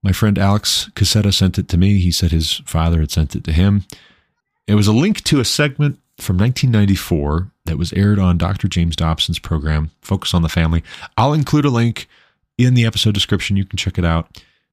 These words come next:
watch or listen to it, more to the point, for yourself. There's no real video. It's just a picture of Margie Mayfield's face while you hear the audio from the radio program.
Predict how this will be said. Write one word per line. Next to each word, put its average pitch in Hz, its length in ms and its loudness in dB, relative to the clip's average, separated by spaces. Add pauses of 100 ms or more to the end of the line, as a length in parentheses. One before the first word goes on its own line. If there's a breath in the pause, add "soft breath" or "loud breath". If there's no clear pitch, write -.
(240)
watch 90 360 -2
or 85 220 0
listen 87 280 -2
to 82 140 -2
it, - 120 -4
more 87 160 -4
to 82 60 -2
the 80 80 -8
point, 80 320 -2 (380)
for - 160 -4
yourself. 85 640 -2 (160)
There's 104 120 -4
no 139 120 2
real 110 640 2 (540)
video. 104 720 2
It's - 160 -4
just - 180 -2
a - 40 -14
picture 90 320 -2
of 82 200 -4 (500)
Margie 107 580 0
Mayfield's 90 540 0
face - 640 0 (180)
while 80 320 0 (600)
you 82 80 -2
hear 80 120 2
the 78 140 0
audio 76 320 0
from 73 360 -4
the 82 100 -2
radio 80 260 2
program. 78 460 -2